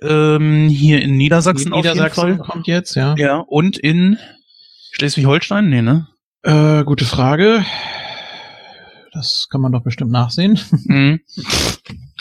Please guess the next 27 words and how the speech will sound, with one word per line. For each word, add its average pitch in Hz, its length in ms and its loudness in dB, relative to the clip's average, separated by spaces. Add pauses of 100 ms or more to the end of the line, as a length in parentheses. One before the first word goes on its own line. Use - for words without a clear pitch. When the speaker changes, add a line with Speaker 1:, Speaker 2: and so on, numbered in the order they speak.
(640)
Speaker 1:
Aber 139 220 0
gut, 151 160 2
ist 147 100 -2
jetzt 147 160 0
auch 135 60 0
nicht 139 120 2
so 131 120 0
wichtig. 127 240 0
Niedersachsen 135 560 2
wusste 139 180 0
ich 131 80 2
jetzt 131 140 0
halt 131 160 2
eben, 131 120 0
weil 131 80 4
das 123 120 0
bei 131 80 -8
uns 123 160 -2
Speaker 2:
Ja, 143 80 0
Speaker 1:
jetzt, 143 200 2
Speaker 2:
ist - 60 -4
Speaker 1:
äh, - 60 2
Speaker 2:
jetzt 143 80 2
Speaker 1:
nächste 127 260 -2
Woche 156 260 2
ist. 123 120 0
Speaker 2:
unmittelbar, 110 300 -4